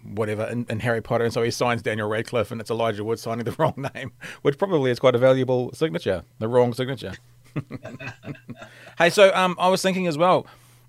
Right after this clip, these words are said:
um, I'm sure coming into level two, your wife's business has exploded. I, I,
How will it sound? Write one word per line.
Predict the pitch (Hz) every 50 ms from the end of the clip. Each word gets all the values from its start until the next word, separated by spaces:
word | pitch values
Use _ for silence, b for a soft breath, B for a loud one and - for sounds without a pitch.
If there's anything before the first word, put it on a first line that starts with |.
| - -
um, | 147 151 143 139 -
I'm | 139 147
sure | 139 - - 175 165 156 139 127 123
coming | - - 151 135 139 147 151
into | 160 170 - -
level | 131 117 110 110
two, | - - 135 131
your | 127 120 120 117 110 -
wife's | 131 127 120 107
business | - - 131 131 139 127 -
has | 123 113 101
exploded. | - 104 - - - 123 135 160 127 120
I, | 117 127 123 120 - -
I, | 120 127 127 120 113 107